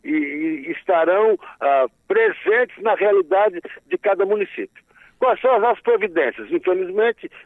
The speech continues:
como eu falei anteriormente, esse censo já foi homologado pelo Tribunal de Contas da União. Em tese, segundo o Gilmar, segundo os técnicos, na nossa reunião de ontem da anrec, é, em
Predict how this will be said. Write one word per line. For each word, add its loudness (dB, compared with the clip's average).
como -6
eu 0
falei 2
anteriormente, 0
esse -2
censo -2
já 0
foi 0
homologado 2
pelo 2
Tribunal -2
de -12
Contas -6
da 0
União. 0
Em -4
tese, 0
segundo 0
o -2
Gilmar, 2
segundo -4
os -10
técnicos, -2
na 0
nossa 0
reunião 0
de -6
ontem 0
da 2
anrec, -2
é, 2
em -2